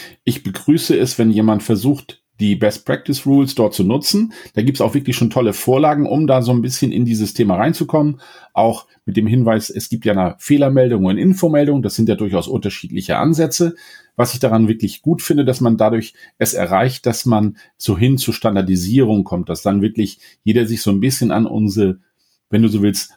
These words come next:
Normen hält und du kannst die Regeln ja auch selber definieren. Das funktioniert eigentlich ziemlich gut und ich kann nur sagen, den Kunden, den ich dort betreue, der hat da wirklich ein großes Entwicklungsteam und wenn sich alle an diese Regeln halten, funktioniert das wirklich gut und man kommt auch mit dem automatischen Deployment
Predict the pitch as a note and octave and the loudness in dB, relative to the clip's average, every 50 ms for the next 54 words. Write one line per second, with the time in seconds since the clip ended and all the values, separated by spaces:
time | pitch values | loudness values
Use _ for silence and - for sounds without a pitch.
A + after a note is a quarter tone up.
0 | _ - F#2+ F#2+ G2+ G2 G2+ G#2 A2+ A#2+ A#2+ A2+ A2 G2+ G2+ G2 A2 C#3+ F3 E3+ | _ -2 0 2 2 4 4 4 4 2 2 2 0 0 0 0 0 0 0 0
1 | B2 B2 A2+ A2+ A2+ - A2+ B2 - - A#2 G#2+ - - A#2+ A#2 A#2 A2+ A2 A2 | 0 -2 -2 -2 -2 -2 -2 -2 -2 -6 -6 -4 -2 0 0 2 4 4 4 2
2 | - - G#2+ - - G#2+ G#2+ G#2 G#2 F#2+ G2 G2+ - - G#2+ G2+ F#2+ F2 E2+ D#2+ | 2 0 0 0 0 2 2 2 0 0 -2 -2 -2 0 0 2 2 2 0 -2
3 | E2 - - C3 B2 - B2 B2 C3+ - - A#2 G#2+ - - - G#2+ F#2+ F#2 - | -6 -4 -2 -2 0 0 0 -2 0 0 0 -2 -2 -2 -2 0 0 0 0 -2
4 | - G3 A#3 - - _ - - - - _ - A2+ A2 - - - B2+ C3+ C3 | -2 -4 -4 -4 -4 _ -20 -20 -20 -18 _ -4 -4 -4 -2 -2 0 2 2 2
5 | B2+ B2 B2+ A#2 A#2 A#2+ G#2 G#2 A2+ B2+ B2+ - C#3+ C3+ - G#2 A2 A2+ A2+ A2+ | 2 2 2 2 2 0 2 2 2 0 0 0 -2 -2 0 2 2 2 2 2
6 | A2 - - G2+ F#2+ - - _ _ _ _ _ _ _ - - - - - G2+ | 0 0 -2 -4 -4 -4 -10 _ _ _ _ _ _ _ -12 -12 -10 -4 -2 0
7 | A2+ B2+ B2+ B2 A2 A2 G2+ F#2+ B2 - - G#2+ G2+ G2+ A2+ - A#2+ - - G2+ | 2 2 2 2 2 0 0 0 -2 -4 -2 -2 -2 -2 -4 -8 -6 -4 -4 -4
8 | - G2+ A#2+ C3+ C3 C#3 B2 - - F#2+ F#2+ - - - D3+ C3+ C3+ - - C#3+ | 0 0 0 0 0 -2 -2 -2 -2 -2 -4 -4 -2 0 -2 -2 -2 -2 0 0
9 | C#3 D3 C#3+ C#3+ - - - _ _ - G#2+ G2+ G#2 F#2+ F#2+ G#2 - - - - | 2 0 0 -4 -8 -20 -20 _ _ -4 0 0 0 2 0 -2 -2 -4 -6 -4
10 | - A#2 C#3 D3 D3+ D3+ A2+ F#2 A#2 A2 G#2+ F#2+ G2 F2+ G#2 A2 A#2 A2+ G#2+ A2 | 0 2 2 2 2 2 2 2 2 2 2 2 2 2 4 4 4 4 4 2
11 | G#2 F#2+ F#2 F2+ G2 G#2 B2+ C3 - A#2 A#2+ - - A#2+ - - A#2 A#2 A#2+ A#2 | 2 2 0 0 2 2 2 2 0 -2 -4 -2 -2 0 2 2 2 2 2 2
12 | A#2+ G#2 - - G#2+ G#2+ G#2+ - C3+ F3+ - - D#3+ E3+ F3 - A2 A#2 A2+ - | 0 -2 0 -2 -2 -2 0 0 -2 -2 -2 -2 -2 -2 -2 0 -2 0 0 0
13 | G2+ G#2+ G2+ G2 - - B2+ C#3 D3 - - - - A#2+ A2+ G2 - G2+ F#2+ - | 0 -2 -2 -2 -2 -2 -2 -2 -2 -2 -4 -4 -2 0 0 0 0 0 0 0
14 | A2 - - F#2 F#2+ G2 A#2 C3+ - - C#3+ - - A2 G2 G2 F#2+ - - B2 | 0 0 0 0 0 2 2 0 0 -2 -4 -2 -2 -2 -2 -2 -4 -2 0 2
15 | B2+ B2+ A#2 G2+ G2+ A2 A2+ | 2 4 2 2 2 0 -2